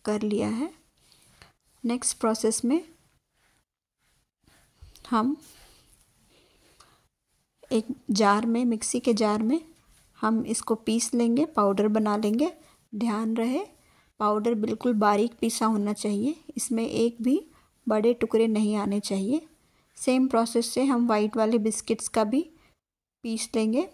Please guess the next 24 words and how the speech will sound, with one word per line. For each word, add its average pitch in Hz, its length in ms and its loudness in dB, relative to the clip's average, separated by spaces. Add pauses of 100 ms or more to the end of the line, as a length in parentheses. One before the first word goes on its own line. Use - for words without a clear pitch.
(320)
और 285 320 0
दोनों 214 300 2
को 294 160 0
मिक्स 226 320 2
कर 196 220 0
लेंगे। 190 340 -4 (2250)
मिक्स 254 280 -6
करने 220 360 0
के 208 160 -6
बाद, 208 360 -2 (3250)
दोनों 240 380 -4
को 269 200 0
अच्छे 262 340 -2
से 262 160 -2
मिक्स 240 300 -2
करने 233 280 0
के 226 120 -4
बाद 233 320 -2 (120)
इसमें 247 340 -4
पाउडर 226 440 2
शुगर 240 380 -2
ऐड 208 240 -2
करेंगे 208 500 -4 (880)
और 254 300 -2